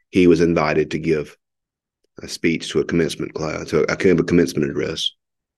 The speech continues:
And Churchill stood up. You know anything about Churchill? He was kind of his own guy. And the story is, Churchill stood up at this commencement address and just stood there and looked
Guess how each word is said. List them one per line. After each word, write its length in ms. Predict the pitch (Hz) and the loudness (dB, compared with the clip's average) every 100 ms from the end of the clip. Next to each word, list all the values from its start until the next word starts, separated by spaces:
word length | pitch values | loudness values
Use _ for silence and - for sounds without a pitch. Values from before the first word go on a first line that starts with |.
| _ _ - | _ _ -8
And 160 | - 85 | 0 2
Churchill 340 | 92 92 98 | 2 4 2
stood 240 | 82 92 82 | 4 4 4
up. 120 | 80 | 6
You 80 | 107 | 4
know 60 | |
anything 180 | 98 80 | 6 4
about 120 | 71 | 2
Churchill? 380 | - 80 - 76 | 2 2 2 0
He 60 | 82 | 0
was 120 | 78 | -2
kind 120 | 85 | -4
of 60 | 76 | -4
his 80 | 73 | -4
own 160 | 71 | -6
guy. 220 | 67 62 - _ _ _ _ _ _ _ - - | -8 -10 -14 _ _ _ _ _ _ _ -20 -8
And 140 | 87 | -4
the 40 | 85 | 0
story 340 | 127 113 95 | 4 8 8
is, 280 | 90 87 - | 6 4 -6
Churchill 380 | - 92 85 82 | -6 -6 -4 -6
stood 260 | - 95 | 0 0
up 200 | 85 76 | 0 -2
at 80 | 73 | -6
this 120 | 78 | -8
commencement 560 | - 82 80 - 73 - - | -8 -6 -6 -8 -10 -10 -8
address 460 | 78 76 76 73 | -2 0 0 -2
and 160 | 73 78 | -6 -4
just 240 | 82 - _ _ _ _ _ _ _ - | -4 -6 _ _ _ _ _ _ _ -6
stood 260 | - 135 | 4 4
there 120 | 95 | 6
and 120 | 85 92 | 4 4
looked 340 | 143 - | 2 0